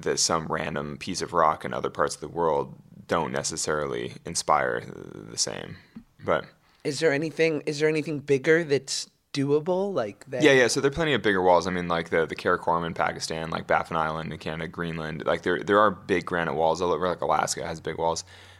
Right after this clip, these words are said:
Speaker 1: Um, a lot of them are lower quality rock, though. So it might be, like, a five thousand foot wall, but it's really crumbly. So you can climb it with a partner and a rope.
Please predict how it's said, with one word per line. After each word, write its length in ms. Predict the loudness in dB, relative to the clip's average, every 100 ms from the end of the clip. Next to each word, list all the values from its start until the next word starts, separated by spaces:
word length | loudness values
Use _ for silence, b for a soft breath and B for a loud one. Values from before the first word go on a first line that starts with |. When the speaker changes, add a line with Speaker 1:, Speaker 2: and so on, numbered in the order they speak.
| B
Speaker 1:
Um, 200 | 2 4
a 40 |
lot 200 | 4 4
of 60 | 4
them 140 | 0
are 80 | 2
lower 240 | 4 4
quality 380 | 2 2 2 0
rock, 320 | 0 0 0
though. 200 | 0 -2 -2
So 140 | -2
it 40 | 0
might 140 | 0
be, 80 | 0
like, 120 | -2
a 40 | 0
five 240 | 0 2
thousand 260 | 0 -2 -4
foot 140 | -2
wall, 180 | 0 0
but 80 | -2
it's 140 | -8
really 160 | -8 -8
crumbly. 400 | -6 -6 -6 -8 -12 b b b
So 140 | -4
you 140 | -4 -2
can 100 | -4
climb 280 | 0 2 2
it 60 | 0
with 140 | -2
a 40 |
partner 300 | 0 0 2
and 100 | -2
a 40 | -2
rope. 360 | 0 0 -2